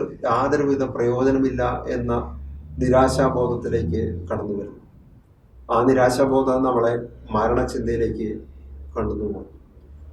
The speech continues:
ഒരു മേഖലയിൽ ഒരു വ്യക്തി പരാജയപ്പെട്ടു എന്ന് പറഞ്ഞാൽ അതിൻ്റെ അവസാനമൊന്നുമല്ല,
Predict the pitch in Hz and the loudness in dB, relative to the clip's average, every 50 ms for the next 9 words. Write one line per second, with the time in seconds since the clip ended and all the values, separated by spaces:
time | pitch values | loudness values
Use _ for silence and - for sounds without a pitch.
0 | - - - 139 139 143 156 160 160 156 156 156 156 160 156 156 160 160 160 156 | -20 -2 4 6 8 8 8 10 10 10 10 10 10 8 8 8 8 8 8 8
1 | 151 151 143 - - 147 147 147 147 143 139 139 139 143 139 135 139 139 139 135 | 8 8 8 6 4 4 6 8 10 10 10 10 8 8 6 6 6 4 4 6
2 | 135 135 131 127 127 127 123 123 123 120 120 120 123 123 120 117 117 - 117 117 | 6 6 6 6 4 2 4 4 4 4 4 6 6 6 6 4 4 2 0 2
3 | 120 117 113 110 107 107 107 104 - | 2 2 0 0 0 -2 -2 -4 -8